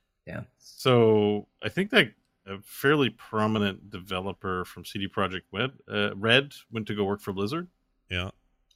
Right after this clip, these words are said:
Speaker 3: Yeah, we
Speaker 2: I
Speaker 3: knew
Speaker 2: can't
Speaker 3: about
Speaker 2: remember
Speaker 3: that.
Speaker 2: what team he joined.
Speaker 3: He was the
Speaker 2: And now we
Speaker 3: lead story dude on Witcher. No, no, lead something on Witcher three. I
Speaker 1: Yeah.
Speaker 3: can't remember what he did, but
Speaker 2: Right, and so Blizzard, a company known for having its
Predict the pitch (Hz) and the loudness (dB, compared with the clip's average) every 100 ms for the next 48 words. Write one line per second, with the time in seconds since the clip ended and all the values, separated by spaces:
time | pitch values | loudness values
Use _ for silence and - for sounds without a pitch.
0 | _ _ 107 95 107 110 95 - 85 85 | _ _ -4 0 2 2 2 4 2 0
1 | - 117 101 95 98 92 98 123 - _ | -6 -6 -6 -4 -4 -2 -4 -6 -12 _
2 | _ _ _ 101 107 110 104 113 107 104 | _ _ _ -2 0 0 2 2 4 4
3 | 113 123 131 131 120 117 - 117 117 117 | 4 6 6 4 0 -2 0 0 2 2
4 | 104 104 101 101 95 95 98 101 104 95 | 2 2 2 0 -2 -2 -4 -4 -4 -4
5 | 117 101 92 78 78 - 110 127 123 107 | -2 -2 -2 -4 -10 -4 0 2 2 0
6 | 120 107 98 90 92 90 90 - 87 82 | -2 0 -2 -2 -2 -4 -6 -8 -6 -6
7 | 82 87 _ _ _ _ - 101 92 95 | -6 -12 _ _ _ _ 0 2 4 0
8 | 82 80 73 - _ _ - 85 76 80 | -2 -8 -10 -18 _ _ -14 -12 -10 -10
9 | 85 - 110 107 - 123 123 - 131 123 | -10 -2 2 2 2 0 2 6 8 8
10 | 127 120 147 117 107 117 - 107 101 147 | 4 4 6 6 2 0 -2 -2 0 0
11 | 139 135 117 107 107 107 - 101 101 104 | 2 2 2 2 0 -2 -2 -2 2 2
12 | 101 101 90 90 - | 0 -4 -6 -10 -12